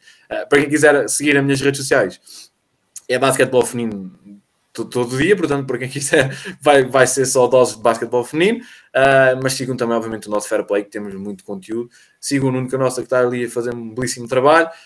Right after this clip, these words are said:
ah, e já sabem que estaremos aqui em breve para falar mais de basquetebol feminino e, e que vocês não podem perder nada,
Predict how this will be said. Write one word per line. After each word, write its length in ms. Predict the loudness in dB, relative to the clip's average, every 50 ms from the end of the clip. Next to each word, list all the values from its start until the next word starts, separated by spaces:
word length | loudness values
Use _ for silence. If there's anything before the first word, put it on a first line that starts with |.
| _ _ _
ah, 420 | -2 0 2 4 4 4 2 0
e 320 | -2 -4 -6 -8 -8 -8 -4
já 160 | -4 -4 -4
sabem 300 | -2 -6 -8 -8 -8 -10
que 60 | -14 -14
estaremos 260 | -14 -12 -12 -12 -12
aqui 160 | -12 -14 -12
em 60 | -8
breve 240 | -6 -4 -6 -6 -8
para 120 | -14 -18
falar 200 | -10 -8 -8 -6
mais 220 | -6 -6 -6 -8 -8
de 80 | -8
basquetebol 440 | -8 -10 -8 -8 -12 -12 -10 -10 -10
feminino 460 | -10 -12 -12 -12 -12 -12 -12 -14 -18 -20 -20 _ _ _ _ _ _
e, 100 | -20 -20
e 40 |
que 80 | -12 _
vocês 260 | -4 -4 -2 -2 -6
não 120 | -8 -4 0
podem 260 | 0 0 0 0 -4
perder 420 | -2 2 2 4 6 6 4 4
nada, 400 | 2 2 2 2 2 2 0 -4